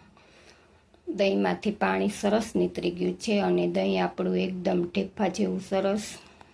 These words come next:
થઈ ગયું છે. વાહ, મસ્ત તૈયાર થઈ ગયું છે આ. તો આને હવે, હવે આપણે આ રીતની ગરણીમાં થીને આપણે પસાર કરી દેવાનું છે કે જેથી કરીને જે દહીંની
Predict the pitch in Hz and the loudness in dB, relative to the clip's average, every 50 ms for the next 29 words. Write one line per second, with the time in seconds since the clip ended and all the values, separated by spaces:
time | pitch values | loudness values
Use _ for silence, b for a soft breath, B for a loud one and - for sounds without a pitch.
0 | B B B B B B B B B B B B B B B B B B _ - | B B B B B B B B B B B B B B B B B B _ -14
1 | - 214 185 180 175 180 180 175 170 175 175 175 - - 185 170 170 170 170 170 | -8 -6 -4 -4 -2 0 2 2 4 2 0 -2 -2 -2 -2 -2 0 -2 -4 -4
2 | 175 175 - B B B B B B B B B B 208 190 208 208 - - - | -4 -8 -10 B B B B B B B B B B -8 -8 -8 -8 -10 -8 -8
3 | 190 190 190 - 180 180 170 - - - - 185 175 175 180 180 170 175 175 - | -8 -6 -4 -4 -2 -2 0 -2 -4 -4 -6 -6 -6 -4 -4 -4 -6 -6 -6 -6
4 | - 185 175 165 170 180 - - - - b b b b b b b b b b | -6 -4 -4 -4 -6 -8 -10 -16 -20 -20 b b b b b b b b b b
5 | b - 180 180 185 196 202 202 202 190 190 185 - - 185 185 190 190 185 196 | b -2 -2 0 0 0 2 2 2 0 0 -2 0 0 0 0 0 0 0 0
6 | 196 196 196 196 196 190 190 - - 208 214 247 247 226 - - - - B B | 0 0 0 0 0 0 -2 -2 -2 -2 0 0 -2 -6 -8 -10 -20 -20 B B
7 | B B B B B B B B B - 208 202 196 202 190 - - 190 185 180 | B B B B B B B B B 0 0 0 0 0 -2 -2 -2 -2 0 2
8 | 175 202 202 202 208 208 214 214 214 226 247 285 - - - B B B B B | 4 4 6 6 6 6 6 4 4 2 0 -2 -6 -12 -20 B B B B B
9 | B B B B B B B B B B B - 220 208 202 190 185 185 - 208 | B B B B B B B B B B B -2 0 2 2 2 2 0 0 0
10 | 220 - - 196 185 - 208 185 175 - 180 175 175 175 175 185 180 180 185 180 | -2 0 0 -2 0 2 0 0 0 0 -2 -2 0 0 0 2 2 2 2 2
11 | 180 185 185 185 - 233 247 247 - - 180 175 - 190 185 - 147 - - - | 2 0 -2 -2 -4 -4 -4 -4 -4 -6 -6 -4 -4 -4 -4 -2 -4 -4 -2 -2
12 | - - 95 92 92 92 - - - 90 - 98 95 98 101 101 101 98 98 | -2 0 0 0 -2 -2 0 0 -2 0 0 0 2 2 4 4 2 2 0